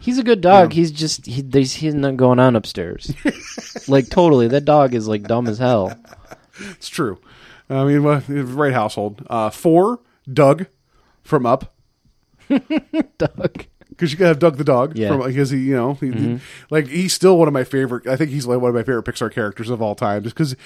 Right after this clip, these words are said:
Speaker 2: he's always so happy no matter what it is, what's going on. Like a real dog. But
Speaker 1: Squirrel.
Speaker 2: yeah, but he can just talk, you know, like, "My name is Doug and I love you."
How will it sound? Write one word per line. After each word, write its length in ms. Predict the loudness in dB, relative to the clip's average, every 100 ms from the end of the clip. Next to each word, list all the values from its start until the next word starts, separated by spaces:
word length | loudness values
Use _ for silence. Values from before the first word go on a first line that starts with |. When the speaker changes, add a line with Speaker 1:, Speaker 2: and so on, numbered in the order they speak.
| -20 -6
Speaker 2:
he's 220 | -6 -4
always 400 | 2 4 4 0
so 240 | -2 -2
happy 560 | -4 -4 -4 -2 -6 -8
no 80 | -6
matter 280 | -2 0 2
what 160 | 2 2
it 100 | 2
is, 340 | 0 -2 -6
what's 180 | -6 -6
going 200 | -4 -4
on. 140 | -4 -4
Like 140 | -4
a 20 |
real 160 | 0 2
dog. 280 | 4 2 0
But 100 | -2
Speaker 1:
Squirrel. 180 | -2 -2 -10 _ _
Speaker 2:
yeah, 200 | 2 2
but 120 | 4 0
he 60 |
can 100 | -2
just 120 | -4
talk, 280 | -2 -2 -2
you 80 | -2
know, 180 | -2 -2
like, 220 | -6 -8
"My 120 | -4 0
name 200 | 2 2
is 80 | 0
Doug 280 | 0 -2 -2
and 140 | -4
I 80 | -2
love 240 | -2 -4
you." 200 | -6 -10